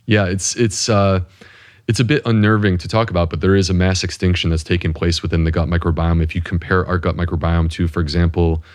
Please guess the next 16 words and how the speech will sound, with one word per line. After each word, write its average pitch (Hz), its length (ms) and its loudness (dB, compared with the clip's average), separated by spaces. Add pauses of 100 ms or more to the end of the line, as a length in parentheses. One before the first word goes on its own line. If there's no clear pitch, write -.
(260)
the 101 80 0
Hadza, 87 560 0
which 82 220 -2
is 80 180 -2
a 85 60 -2
tribe 90 280 0
of 80 120 -2
hunters 90 320 -2
and 87 100 0
gatherers 82 460 2
that 80 140 -2
live 80 140 0
in 80 80 0
Tanzania. 80 600 0 (640)
And 104 120 4
they, 110 140 4